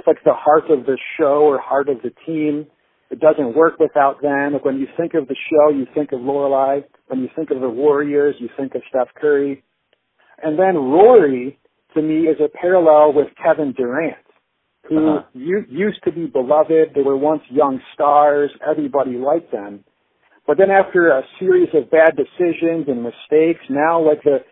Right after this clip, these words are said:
Speaker 1: the tables have turned. They're often now hated and reviled. You know, Rory made a terrible choice with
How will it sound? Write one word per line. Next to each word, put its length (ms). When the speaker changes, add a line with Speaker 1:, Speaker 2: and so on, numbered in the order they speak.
Speaker 1:
the 80
tables 360
have 100
turned. 320
They're 220
often 400
now 180
hated 280
and 160
reviled. 640
You 100
know, 220
Rory 320
made 180
a 120
terrible 340
choice 220
with 100